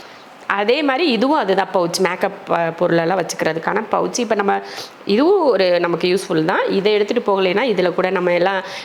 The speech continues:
லேடிஸ்லாம் போனீங்கன்னா நிறைய பேர் வந்து டிராவலர் டேப்-, டேப்லெட் எடுத்துட்டு போவோம், சிரப்புங்கள்லாம் எடுத்துட்டு போவோம், மே-, சீப்பு, பவுடரு, இந்த மாதிரி பொருளெல்லாம் எடுத்துட்டு போறதுக்கு இது கொஞ்சம் யூஸ்ஃபுல்லா இருக்கும். ஏன்னா இது வந்து நிறைய இடம் பிடிக்காது நமக்கு,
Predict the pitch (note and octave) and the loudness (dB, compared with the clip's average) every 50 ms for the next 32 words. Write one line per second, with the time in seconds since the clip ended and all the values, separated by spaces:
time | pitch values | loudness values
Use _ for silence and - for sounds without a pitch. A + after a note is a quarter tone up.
0 | - - G3+ G3+ G3 G3 G3+ G3+ G3 F#3+ F#3+ - G3+ F#3+ F#3+ F#3 F#3 F#3+ G3 G3+ | -4 0 2 2 2 2 2 2 0 0 0 0 0 0 2 2 2 2 2 0
1 | F#3 F3+ F3+ F3+ - F#3+ F#3+ F#3 F#3 F#3 F#3 F#3 F#3 G3+ F#3 F3 F#3 F#3 F3+ F3+ | 0 0 0 0 0 0 2 2 2 2 0 0 0 0 -2 0 0 0 0 0
2 | F3+ F3+ F3+ - F#3+ F#3 F#3 F#3 - - - F3 - G3+ F3+ F3 F3 F#3 F3 F3 | -2 -2 -2 -4 -4 -4 -4 -6 -8 -6 -6 -4 -4 -2 -2 -2 0 0 0 0
3 | F3+ F3 E3+ F3 F3 E3+ - F3+ E3+ F3 F3 F3 F3+ F3+ F3+ F#3+ F#3 F3 F3 - | 0 -2 0 -2 -4 -2 0 0 0 2 2 2 2 2 2 0 -2 -2 -2 -2
4 | F#3 F3+ F3 E3+ E3+ E3+ F3 E3+ E3 D#3+ D#3+ F3 E3 E3 F3 F3 F3 E3 E3 E3 | 0 0 0 0 0 -2 -2 -2 -2 -2 0 0 0 2 2 2 0 0 0 -2
5 | E3+ E3 - - - - - F#3+ F#3+ F#3 F3+ F3+ F3+ F3 E3+ F3 - F3+ D#3+ E3 | -4 -4 -6 -8 -8 -2 0 2 0 0 2 2 2 2 2 2 2 2 2 2
6 | F3 F3 E3+ E3+ E3+ F3 F3 F3 - - - - - F#3+ F#3 F#3+ G3 G#3 G#3 A3+ | 0 0 2 2 2 2 2 0 -6 -16 -16 -8 -2 0 0 0 0 0 -2 0
7 | A3+ A3+ G#3 G3 G3 F3+ F#3 G#3+ G#3 G3 F3+ F#3 F#3 - F#3+ G3 E3+ F3+ F3 E3 | 0 0 0 2 2 2 2 2 2 0 0 0 0 0 0 0 0 0 0 0
8 | E3 D#3 E3 D#3+ - C4 - - - - - - - - - F#3 F#3+ F#3+ A3 G#3+ | 2 0 0 0 0 -2 -2 -4 -8 -12 -12 -14 -10 -2 0 2 2 2 2 2
9 | G#3+ G#3+ F#3 F3+ F3 F3+ F3 F3+ - - F#3 F3+ F3 D#3+ - - A#3+ C4 A3 G3 | 2 0 2 2 2 2 0 0 -2 0 0 0 0 0 -2 0 0 2 2 2
10 | G#3+ A3 A3 G3+ F#3+ G3+ A#3 A3 G#3 F#3+ F#3 G3 A3+ A#3+ A#3 G3 F3+ G3 G3 G3 | 2 2 2 2 2 2 2 2 2 2 2 0 0 2 2 0 0 0 -2 -2
11 | - G#3+ F#3+ G3 - A3 G3 F3 F3 E3+ D#3+ D#3 D3+ - - | 0 0 0 0 0 0 0 0 0 0 -2 -2 -4 -6 -8